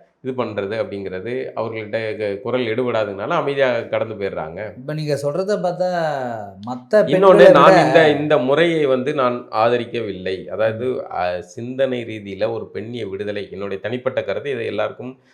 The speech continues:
Speaker 2: ம்.
Speaker 1: ஏத்துக்கணும்னு அவசியம் இல்லை. நான் புரிதல்ல வச்சுக்கிட்டது.
Speaker 2: ம்.
Speaker 1: உடையை வந்து குறைச்சி போடுறது, அ, ஒ-, கவர்ச்சியாக உடை அணிவது, இது வந்து சுதந்திரமாக நான் கருதவில்லை. எண்ணத்தில், சிந்தனையில்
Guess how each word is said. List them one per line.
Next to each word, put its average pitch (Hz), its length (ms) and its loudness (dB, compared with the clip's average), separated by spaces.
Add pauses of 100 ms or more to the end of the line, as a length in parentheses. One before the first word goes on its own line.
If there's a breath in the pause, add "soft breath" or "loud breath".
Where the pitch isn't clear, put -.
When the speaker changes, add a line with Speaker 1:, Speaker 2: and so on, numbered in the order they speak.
(140)
Speaker 2:
ம். 104 60 -12
Speaker 1:
ஏத்துக்கணும்னு 117 600 -4
அவசியம் 98 240 -4
இல்லை. 92 140 -10
நான் 117 320 -4
புரிதல்ல 127 480 -2
வச்சுக்கிட்டது. 92 560 -8
Speaker 2:
ம். 113 400 -10
Speaker 1:
உடையை 143 520 0
வந்து 123 260 -2
குறைச்சி 131 300 -2
போடுறது, 107 800 -6 (240 soft breath)
அ, 110 300 0
ஒ-, 110 200 0
கவர்ச்சியாக 113 800 0
உடை 110 220 -4
அணிவது, 104 840 -6 (140)
இது 139 260 -6
வந்து 127 300 -2
சுதந்திரமாக 113 640 -4
நான் 98 240 -6
கருதவில்லை. 87 520 -8
எண்ணத்தில், 123 640 -4
சிந்தனையில் 127 920 -8